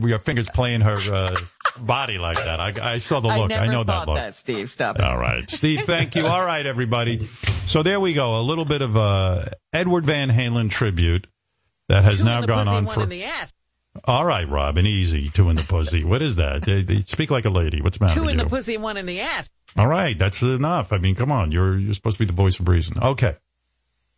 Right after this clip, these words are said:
Speaker 1: Eddie Van
Speaker 2: The
Speaker 1: Halen.
Speaker 2: poop shoot.
Speaker 1: The, Robin, the poop shoot.
Speaker 2: The
Speaker 1: I'm trying to
Speaker 2: poop
Speaker 1: get,
Speaker 2: shoot.
Speaker 1: I'm trying to
Speaker 2: Oh.
Speaker 1: sum up Eddie Van Halen's life, and you're now all turned on.
Speaker 2: <laughs> A pussy bone?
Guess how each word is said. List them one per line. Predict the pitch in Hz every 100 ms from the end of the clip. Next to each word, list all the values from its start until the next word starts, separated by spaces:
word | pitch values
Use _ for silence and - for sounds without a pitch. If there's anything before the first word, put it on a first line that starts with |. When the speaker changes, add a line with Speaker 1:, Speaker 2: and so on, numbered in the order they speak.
| _ _ _ _ -
Speaker 1:
Eddie | 147 160 147
Van | 135 127 120
Speaker 2:
The |
Speaker 1:
Halen. | 98 78 71
Speaker 2:
poop | - -
shoot. | - _ _ _ _ _ _ -
Speaker 1:
The, | 113 -
Robin, | 117 107 131 110 65 65 65 67 - - -
the | 80
poop | 127 185 151
shoot. | 101
Speaker 2:
The | 90
Speaker 1:
I'm |
trying | 110 127
to | 117
Speaker 2:
poop | 98
Speaker 1:
get, | 269 208
Speaker 2:
shoot. | 185 - _ _ -
Speaker 1:
I'm | 113
trying | 101 143 147
to |
Speaker 2:
Oh. | 151
Speaker 1:
sum | 143 131
up | 123
Eddie | 123 120
Van | 113 117
Halen's | 120 117 107
life, | 120 127 110
and | 101
you're | 101 101
now | 104 104
all | 101
turned | 98 110 104
on. | 117 101 73 - _ _ - -
Speaker 2:
<laughs> | _ _ - -
A | 190
pussy | - - 523 330 262
bone? | 151 127 107 120 -